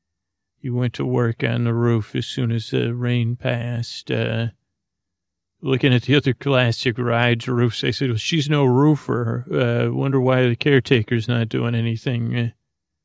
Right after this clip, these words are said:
but you seem to figure it out, uh, with the tin and the plastic roofs on the other rides and you requisitioned some from, uh, different stands.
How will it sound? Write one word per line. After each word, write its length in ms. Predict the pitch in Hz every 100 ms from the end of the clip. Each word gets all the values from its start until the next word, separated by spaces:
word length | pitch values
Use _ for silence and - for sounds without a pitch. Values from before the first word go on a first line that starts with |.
| _ _ _ _ _ _ -
but 180 | 135
you 80 | 147
seem 280 | - 175 147
to 100 | 135
figure 380 | - 147 139 127
it 100 | 131
out, 440 | 135 131 104 -
uh, 560 | 123 120 117 117 123 117 - _ _ _ _ _ _ _ _
with 260 | 143 113 -
the 140 | 117
tin 800 | - - 139 135 120 120 123 113 - _ _ _ _ _ _ _ _ _
and 120 | 117
the 40 | 117
plastic 640 | 143 131 127 - 131 123
roofs 640 | 123 123 127 123 120 120 127
on 200 | 120 120
the 100 | 120
other 220 | 120 117
rides 880 | 120 113 117 117 120 120 123 120 131
and 500 | 117 117 113 117 113 _ _ _ _ _ _
you 280 | 156 123 117
requisitioned 920 | 117 127 117 127 107 135 - 139 120
some 880 | - - 143 127 127 120 123 123 117
from, 420 | - 131 120 117
uh, 540 | 120 117 117 120 117 120
different 380 | 135 120 131 -
stands. 1120 | - 135 127 131 127 123 123 120 - -